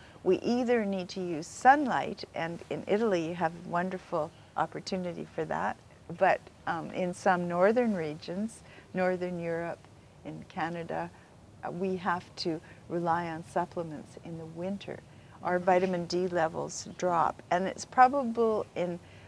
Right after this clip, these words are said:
Speaker 1: for some people in Italy, they would even use sunscreen and be indoors a lot, so the vitamin D levels can drop.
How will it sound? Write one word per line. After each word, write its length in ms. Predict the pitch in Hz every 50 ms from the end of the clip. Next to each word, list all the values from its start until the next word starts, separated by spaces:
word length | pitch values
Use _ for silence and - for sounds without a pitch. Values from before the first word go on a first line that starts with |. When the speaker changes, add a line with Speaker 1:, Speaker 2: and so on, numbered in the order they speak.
| - -
Speaker 1:
for 100 | - 202
some 260 | 202 - 226 208 240 247
people 320 | 269 262 240 - 247 220
in 180 | 208 202 208 190
Italy, 560 | - - 196 196 208 208 202 208 208 208 202 - - - - - - - - -
they 140 | 185 185
would 200 | 185 185 202 185
even 420 | 170 123 202 196 190 196 190 190 185
use 220 | 180 180 180 180
sunscreen 840 | - - - 220 240 269 269 - - - - - 156 147 143 120 120 - - - -
and 140 | 151 175 180
be 180 | 180 190 190 185
indoors 540 | 185 185 180 190 190 214 233 277 294 - -
a 60 | 185
lot, 360 | 170 160 135 107 - - - - - - - - - - -
so 160 | - - 196 180
the 60 | 170
vitamin 400 | 170 190 185 185 190 185 180 180
D 180 | 175 175 180 175
levels 480 | 175 160 156 - - 170 - - - - -
can 180 | - 190 170 170
drop. 440 | - 175 170 165 151 - - -